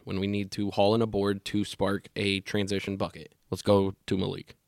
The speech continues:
Tamar Bates stepped up, played some great defense, d-, especially down the wire that got the Hoosiers back into this. I mean,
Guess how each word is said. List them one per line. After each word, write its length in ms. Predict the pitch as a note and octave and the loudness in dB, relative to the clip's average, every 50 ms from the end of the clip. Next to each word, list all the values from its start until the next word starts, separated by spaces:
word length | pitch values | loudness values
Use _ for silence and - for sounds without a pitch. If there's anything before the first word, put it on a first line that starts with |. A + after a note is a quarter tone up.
| _ _ _ _ _ | _ _ _ _ _
Tamar 220 | - B2+ B2 A2+ A2 | 0 4 4 4 6
Bates 260 | G2+ G#2 G#2+ - - | 6 4 2 2 2
stepped 260 | - A2 G2 - - | 2 2 2 2 4
up, 180 | G#2+ G#2 G2+ - | 2 2 2 2
played 180 | - G#2+ G2+ | 0 0 2
some 120 | - G#2 G2+ | 2 0 0
great 220 | - G2+ G2+ F#2 | 2 2 2 2
defense, 540 | - G2 G2 - A2 G#2 G2 G2+ - - - _ _ _ _ _ _ _ _ _ _ _ _ _ _ - | 2 -2 -2 0 0 0 0 0 -2 -6 -16 _ _ _ _ _ _ _ _ _ _ _ _ _ _ -4
d-, 100 | - A#2 - | -4 -2 0
especially 440 | A2 A2+ - - C3 A#2+ - B2+ A#2 | 0 -2 0 2 0 2 2 2 2
down 200 | G#2+ A#2 A2+ A2 | 4 4 4 4
the 80 | G#2 | 4
wire 260 | G2+ G2+ G#2 G#2 G#2 G2+ | 4 4 6 6 4 4
that 140 | F#2+ F#2+ | 2 2
got 160 | - G2+ G2 - | 0 0 -2 -2
the 80 | F#2+ | -2
Hoosiers 280 | F#2+ A2+ G2+ G2+ G2+ F#2 | 0 0 0 0 -2 -4
back 280 | - - G2 G2 F#2 | 0 0 0 2 2
into 180 | G#2 G2 G2 F#2+ | 0 0 0 0
this. 240 | F#2 F#2+ G2 - G2+ | 0 0 0 0 0
I 60 | G2+ | 0
mean, 200 | G2 G2+ G2+ | 2 2 0